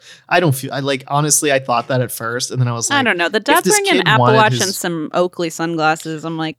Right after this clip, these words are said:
Speaker 2: "You get this kid just a Lego set." I mean, maybe it's, maybe he wanted, like, the several hundred dollar ones.
Speaker 1: That's
Speaker 2: Okay.
Speaker 1: the thing is, like,
Speaker 2: That's
Speaker 1: they're
Speaker 2: true.
Speaker 1: so
Speaker 2: That's fair. They can get
Speaker 1: crazy
Speaker 2: expensive.
Speaker 1: expensive. And, like,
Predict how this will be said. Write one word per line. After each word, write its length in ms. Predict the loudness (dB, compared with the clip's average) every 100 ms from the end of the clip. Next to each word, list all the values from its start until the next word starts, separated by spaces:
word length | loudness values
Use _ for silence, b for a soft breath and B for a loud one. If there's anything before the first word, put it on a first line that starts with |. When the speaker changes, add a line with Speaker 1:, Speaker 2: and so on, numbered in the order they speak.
| -14
Speaker 2:
"You 80 | -8
get 220 | -8 -6
this 160 | -8 -4
kid 180 | -6 -4
just 180 | -6 -4
a 80 | -6
Lego 300 | -6 -8 -12
set." 140 | -4
I 40 | 0
mean, 160 | 2 2
maybe 180 | 2
it's, 160 | 0 0
maybe 200 | 0 2
he 120 | 4
wanted, 240 | 4 4 4
like, 160 | 2
the 60 | 0
several 360 | 0 0 0 -6
hundred 340 | -8 -8 -10
dollar 260 | -8 -8 -10
ones. 260 | -4 -2
Speaker 1:
That's 300 | 4 4 4
Speaker 2:
Okay. 80 | -4
Speaker 1:
the 60 | 0
thing 340 | 0 0 -2
is, 160 | -6 -4
like, 120 | 0
Speaker 2:
That's 320 | 0 0 -4
Speaker 1:
they're 80 | -4
Speaker 2:
true. 100 | -2
Speaker 1:
so 100 | -2
Speaker 2:
That's 180 | -2 -4
fair. 160 | -8 -10 -6
They 80 | -2
can 160 | 0 0
get 120 | -2
Speaker 1:
crazy 120 | -6
Speaker 2:
expensive. 680 | -8 -8 -8 -8 -8 -8 -10
Speaker 1:
expensive. 20 | -6
And, 140 | -4 -2
like, 280 | -4 -6